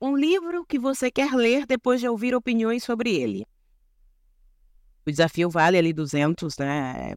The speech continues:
pontinhos e tal. E pra esse, eu escolhi O Coração,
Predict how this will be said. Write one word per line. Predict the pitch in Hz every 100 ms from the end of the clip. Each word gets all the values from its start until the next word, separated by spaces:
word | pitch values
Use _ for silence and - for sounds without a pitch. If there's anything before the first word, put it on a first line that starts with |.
| -
pontinhos | 127 - - 156 196 165
e |
tal. | - 147 165 190 _ _ - _
E | 269
pra | - 302
esse, | 262 277 311 - -
eu | 220
escolhi | 240 - 233 214 240 247
O | 220
Coração, | 196 226 202 - 285 381